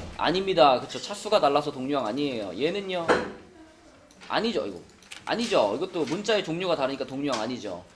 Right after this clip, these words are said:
이거는요? 이것도 X가 분모로 내려갔으니까 무조건 탈락이고요. 이거는요?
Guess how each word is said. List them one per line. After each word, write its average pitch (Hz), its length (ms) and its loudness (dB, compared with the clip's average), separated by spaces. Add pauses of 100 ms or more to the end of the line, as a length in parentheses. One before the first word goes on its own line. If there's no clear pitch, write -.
(160)
이거는요? 190 640 -2 (880)
이것도 190 260 -2
X가 202 260 2
분모로 180 300 -2
내려갔으니까 196 560 4
무조건 151 240 -8
탈락이고요. 131 580 -6 (320)
이거는요? 185 640 -2